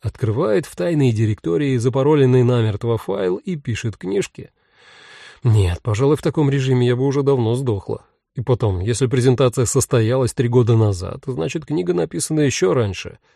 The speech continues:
А еще раньше я была замужем. Марик, конечно, довольно фуфловый муж, но постороннего Хайда за моим компьютером он бы точно заметил.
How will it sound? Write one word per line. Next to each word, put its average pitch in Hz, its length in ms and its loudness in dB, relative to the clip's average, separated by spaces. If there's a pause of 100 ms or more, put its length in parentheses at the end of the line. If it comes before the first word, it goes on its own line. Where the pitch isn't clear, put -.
(300)
А 101 160 -2
еще 139 340 0
раньше 160 320 -6
я 165 200 -2
была 139 260 2
замужем. 107 600 -2 (420)
Марик, 196 440 -6
конечно, 117 420 0
довольно 110 380 2
фуфловый 160 520 0
муж, 101 280 -4 (300)
но 117 340 2
постороннего 110 720 0
Хайда 113 400 -4
за 123 160 0
моим 120 300 2
компьютером 131 580 0
он 143 120 0
бы 151 120 0
точно 113 380 -4
заметил. 104 500 -4